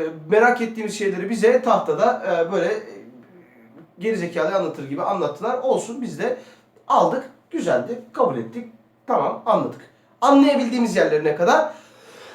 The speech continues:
<coughs> çok özür dilerim, anladık. Onun dışında da çok fazla bir şey olmadı bölümde. Ee,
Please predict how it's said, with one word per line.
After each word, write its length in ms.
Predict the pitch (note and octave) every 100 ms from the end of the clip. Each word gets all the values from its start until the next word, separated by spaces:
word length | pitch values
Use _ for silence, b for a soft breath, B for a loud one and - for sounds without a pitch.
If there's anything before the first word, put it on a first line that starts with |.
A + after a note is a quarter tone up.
| B _ -
<coughs> 1300 | C#4 - F#4 F#4+ E4 - F4 E4 B3+ - D4 -
çok 180 | G#3 G3
özür 200 | E3 D3
dilerim, 200 | C#3+ A3+
anladık. 380 | G3 F#3 C#3+ - - - _ _ _ _ _ _ _ _ _ _ _ _ -
Onun 220 | A#3 A#3
dışında 300 | E3 D#3 C#3+
da 60 |
çok 240 | C#3+ A3+ -
fazla 220 | C#3+ C#3
bir 60 | C#3
şey 280 | B3+ C4 B B B
olmadı 420 | D#4 D4+ A#3+ F3
bölümde. 460 | D#3 D3+ F#3 C4 B3+ B B -
Ee, 300 | G3 G3